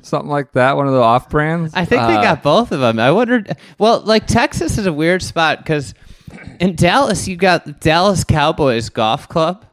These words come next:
Speaker 1: Golf course. The Veritas Banks or Veritex Bank or one of those. That, there's, I think they have a, they might have a course, like a bank course, I believe. I, maybe that. Don't, don't quote me on that.
Speaker 2: And then there's Texas Rangers Golf Club.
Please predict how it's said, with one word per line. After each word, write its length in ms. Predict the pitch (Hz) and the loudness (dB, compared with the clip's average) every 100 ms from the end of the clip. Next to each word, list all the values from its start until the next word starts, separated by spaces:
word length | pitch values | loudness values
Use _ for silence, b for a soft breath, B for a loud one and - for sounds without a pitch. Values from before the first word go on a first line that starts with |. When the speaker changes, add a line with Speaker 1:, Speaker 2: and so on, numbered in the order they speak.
| _ _ | _ _
Speaker 1:
Golf 340 | - 123 143 - | -6 -2 -2 -2
course. 440 | - 98 90 - | -6 -6 -8 -12
The 80 | - | -12
Veritas 640 | 104 135 185 - 180 151 - | -2 0 2 2 0 0 -2
Banks 460 | 113 117 170 - | 0 0 0 -4
or 80 | 131 | -6
Veritex 760 | 92 120 160 - 156 180 - - | 0 2 2 0 0 0 -4 -2
Bank 380 | 175 185 190 | 0 -2 -4
or 60 | 180 | -2
one 160 | 180 175 | -2 -2
of 80 | |
those. 320 | 175 180 180 175 | -2 -2 -2 -4
That, 240 | 170 180 | -6 -4
there's, 260 | 151 156 147 | -6 -6 -8
I 100 | - | -8
think 220 | 151 247 - | -6 -6 -2
they 160 | 143 | 0
have 240 | 156 185 196 | 2 2 0
a, 160 | 185 - b b b b b _ | -4 -8 b b b b b _
they 120 | 151 | -2
might 220 | 180 214 175 | 0 0 0
have 160 | 196 | 0
a 60 | 185 | -2
course, 480 | - 190 190 190 - | 0 0 2 0 -4
like 200 | 131 110 | -2 -2
a 80 | |
bank 440 | 98 131 143 175 - - | -2 0 -2 -4 -14 -18
course, 420 | 175 170 170 - | -10 -8 -8 -8
I 80 | 180 | -6
believe. 560 | 180 180 175 185 - - | -6 -6 -8 -10 -14 -14
I, 260 | - - 165 | -12 -12 -10
maybe 240 | 160 165 | -8 -6
that. 340 | 151 151 160 151 | -2 -2 -2 0
Don't, 420 | 196 175 - - | 0 0 -4 -2
don't 180 | 139 110 | -2 -2
quote 220 | - 80 | -6 -6
me 80 | 73 | -8
on 140 | 78 | -8
that. 160 | 78 165 | -4 -2
Speaker 2:
And 120 | 175 | 0
then 220 | 202 190 | 0 -2
there's 180 | 190 123 | -6 -4
Texas 460 | - 202 - 185 | 0 0 -2 -4
Rangers 540 | 165 165 226 240 196 - | 0 0 -2 -4 -6 -4
Golf 320 | 139 104 - | -2 -2 -4
Club. 380 | - 104 127 | -4 -2 -4